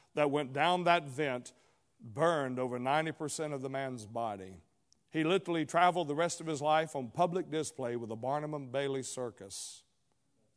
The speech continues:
for people to see how mangled his body was.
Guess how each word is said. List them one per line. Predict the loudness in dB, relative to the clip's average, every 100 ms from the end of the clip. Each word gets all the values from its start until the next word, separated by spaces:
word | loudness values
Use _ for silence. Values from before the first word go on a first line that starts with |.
| _ _ _ _ _ _ _ _ _ _ _
for | -16
people | -6 -6 -4 -8
to |
see | -6 -6 -4
how | -2 0
mangled | 0 -4 -6 -6 -8
his | -8 -10
body | -4 -4 -4
was. | -6 -8 -10 -12 -16 -18